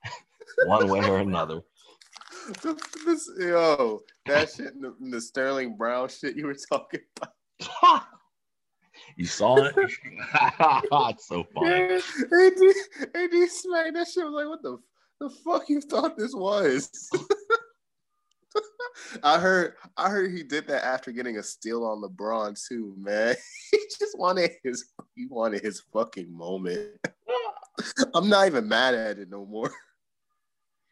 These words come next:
Speaker 2: He did it after, he did it after stealing the ball from LeBron, bro. You know what? <laughs> Fuck that nigga.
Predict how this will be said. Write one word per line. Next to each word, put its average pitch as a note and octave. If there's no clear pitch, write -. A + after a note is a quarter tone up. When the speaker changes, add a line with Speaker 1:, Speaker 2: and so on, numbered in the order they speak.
Speaker 2:
He D4
did D#3+
it C#3+
after, C3+
he -
did C3+
it C#3+
after B2+
stealing A#2
the A2+
ball G#2
from G2+
LeBron, F#2+
bro. F#2
You G#2+
know D3
what? D#3+
<laughs> -
Fuck -
that -
nigga. G2+